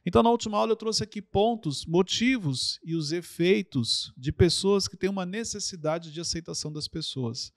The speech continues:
Sabe aquela coisa que tudo que você faz, na realidade, você nunca percebeu, mas é pra você poder se sentir aceito. Infelizmente, isso é muito comum quando a gente fala sobre gestão emocional. E como eu expliquei os motivos, os temas esticou, as meninas fizeram perguntas.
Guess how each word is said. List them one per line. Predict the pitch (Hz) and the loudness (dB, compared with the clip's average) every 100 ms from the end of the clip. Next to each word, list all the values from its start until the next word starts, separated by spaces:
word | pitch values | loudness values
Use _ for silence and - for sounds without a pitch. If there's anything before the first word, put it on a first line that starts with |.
| _ _ _ _ - | _ _ _ _ -2
Sabe | - 180 175 | 4 6 4
aquela | 175 170 | -2 -4
coisa | - 170 165 | 0 0 0
que | - | -6
tudo | 160 - 269 254 | -8 0 2 2
que | - | -4
você | 175 175 165 | -6 -4 -4
faz, | - 175 202 185 143 | -4 -2 0 0 -4
na | 156 | -4
realidade, | 170 156 135 180 185 | -4 -4 -2 -2 -2
você | 160 - | -4 -6
nunca | 170 190 | -6 -10
percebeu, | 190 185 170 170 | -8 -8 -6 -8
mas | 190 190 | -10 -10
é | |
pra | 196 | -10
você | 190 - | -10 -10
poder | 185 185 185 | -10 -8 -4
se | - | -4
sentir | 190 - | -4 -4
aceito. | 185 - 160 151 _ _ _ - - _ - | -2 -2 -2 -6 _ _ _ -20 -20 _ -2
Infelizmente, | 208 - 202 175 170 165 | 2 6 4 2 -6 -8
isso | - | -8
é | 170 | -8
muito | 175 185 | -10 -10
comum | - 208 165 190 214 _ | -4 -2 -2 -4 -10 _
quando | - 139 | -8 -6
a | |
gente | 127 131 | -6 -4
fala | 143 131 | -2 -2
sobre | - 127 | -4 -8
gestão | 135 - 135 | -8 -8 -8
emocional. | 131 123 175 160 160 175 _ _ _ _ | -8 -6 -4 -2 -2 -4 _ _ _ _
E | 170 180 _ _ _ _ | -2 -2 _ _ _ _
como | 220 302 | 6 8
eu | 294 | 8
expliquei | - 202 190 196 190 143 127 _ _ _ | 6 2 0 2 4 2 -2 _ _ _
os | 151 131 | -8 -2
motivos, | 156 147 - 185 160 147 | -2 -2 0 0 0 -4
os | 143 | -6
temas | 170 147 | -4 -4
esticou, | 156 - 190 175 180 | -4 -6 -2 2 4
as | 139 | 4
meninas | 131 143 143 - | 2 -6 -8 -6
fizeram | 135 139 | -4 -4
perguntas. | 131 131 139 196 202 143 | -2 -4 -4 -6 -4 -4